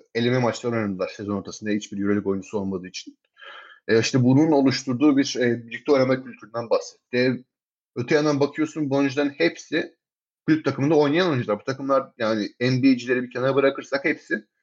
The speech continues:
ciddi süre almış bu sezon. E, Pradilla ilk kez, e, A takım seviye, yani va-, ondan önce, e, Zaragoza'da oynuyordu ama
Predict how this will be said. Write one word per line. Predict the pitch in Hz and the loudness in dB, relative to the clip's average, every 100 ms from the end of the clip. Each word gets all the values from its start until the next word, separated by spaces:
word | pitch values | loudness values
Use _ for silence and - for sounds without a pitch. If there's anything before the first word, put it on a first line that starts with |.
| _ _ _ _ - | _ _ _ _ -10
ciddi | 127 156 175 | -8 -4 -6
süre | - 160 | 0 4
almış | 151 123 - | 4 2 -4
bu | 107 | -10
sezon. | 110 101 135 165 _ _ _ _ 117 | -8 -6 -6 -10 _ _ _ _ -6
E, | 104 98 80 _ _ _ _ _ | -4 -2 -6 _ _ _ _ _
Pradilla | - 143 135 147 143 143 - _ _ _ _ - | 2 2 2 2 4 2 -2 _ _ _ _ -10
ilk | 165 - | -8 -4
kez, | 151 131 - - - | 0 0 -2 -16 -4
e, | 120 117 | 0 2
A | 123 127 | 2 2
takım | 117 120 101 | 0 -6 -4
seviye, | 117 110 | -2 0
yani | 104 107 | -2 -2
va-, | 107 - - | -4 -6 -4
ondan | 127 127 131 | 0 4 4
önce, | 127 | 2
e, | 113 120 113 113 98 110 120 | 0 0 0 0 -4 -8 -4
Zaragoza'da | 127 127 127 117 127 | 2 4 4 0 2
oynuyordu | 123 123 131 143 117 | 2 2 0 0 0
ama | 165 | 0